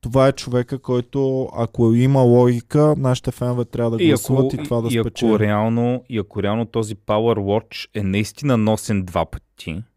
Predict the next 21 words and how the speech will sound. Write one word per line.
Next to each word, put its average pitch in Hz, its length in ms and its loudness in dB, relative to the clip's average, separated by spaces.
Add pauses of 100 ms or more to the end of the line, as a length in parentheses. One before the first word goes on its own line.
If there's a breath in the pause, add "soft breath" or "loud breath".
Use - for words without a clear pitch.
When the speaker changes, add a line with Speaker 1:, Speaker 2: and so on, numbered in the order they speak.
(420)
Speaker 2:
той 101 140 0
Speaker 1:
Е, 104 100 4
Speaker 2:
е 110 40 4
Speaker 1:
сега 107 60 2
Speaker 2:
реално 113 240 2
Speaker 1:
няма - 80 -4
Speaker 2:
чисто 196 140 -2
Speaker 1:
да - 80 -2
Speaker 2:
нов. - 140 2
Speaker 1:
лъже. 180 280 -2
Двайсет 131 480 -2
пъти 185 240 -2
да 165 100 0
го 127 140 -4
е 117 60 -4
носил, 117 440 -6
пак 156 300 -8
е 170 60 -2
чисто - 380 -10
нов, 95 240 -6
брат. - 300 -8